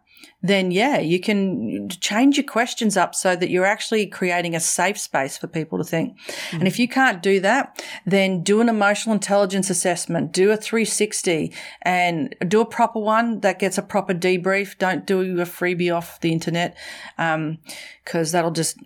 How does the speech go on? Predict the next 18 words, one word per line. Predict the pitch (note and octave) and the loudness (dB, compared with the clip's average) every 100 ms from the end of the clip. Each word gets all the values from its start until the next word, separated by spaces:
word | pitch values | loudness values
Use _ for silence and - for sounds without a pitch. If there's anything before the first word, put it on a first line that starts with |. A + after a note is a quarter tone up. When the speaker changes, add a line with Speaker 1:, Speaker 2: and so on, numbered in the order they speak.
| - | -12
Speaker 1:
land | - E3 F3 E3 | -4 0 0 0
you | D#3+ | 0
in | |
hot | D#3+ - | 0 0
water. | D#3+ E3 D#3 - | -2 0 2 0
But | F3+ F#3+ F3+ F3 E3+ | 0 0 0 -8 -6
get | - A#3+ | 0 2
a | A#3+ | 2
real | A3+ A3+ | 2 2
proper | A3 - G3+ G3+ | 0 -4 -2 -2
one | F3+ E3+ E3+ | 0 0 0
where | E3+ | 0
you | F3 | 2
actually | F3 E3+ G#3+ | 2 0 -2
get | E3+ F#3 - | 0 0 0
that | F#3 - | -2 -2
feedback, | - F#3 E3+ D#3 D#3+ - | 0 0 0 -2 -2 -4
because | F3+ - A3+ E3 - F3+ | -4 0 2 4 2 0